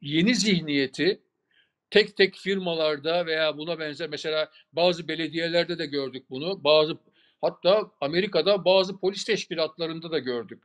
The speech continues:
Yani bu yeni zihniyet dönüşümü çabalarını. Bunları şimdi siyasete taşımak mümkün mü acaba?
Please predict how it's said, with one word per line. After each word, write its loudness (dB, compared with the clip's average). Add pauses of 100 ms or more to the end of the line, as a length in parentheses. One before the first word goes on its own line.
Yani -2
bu 0 (400)
yeni 4
zihniyet 0 (500)
dönüşümü 2 (220)
çabalarını. 2 (440)
Bunları 4 (260)
şimdi 0
siyasete 2
taşımak -6
mümkün -8
mü -6
acaba? -8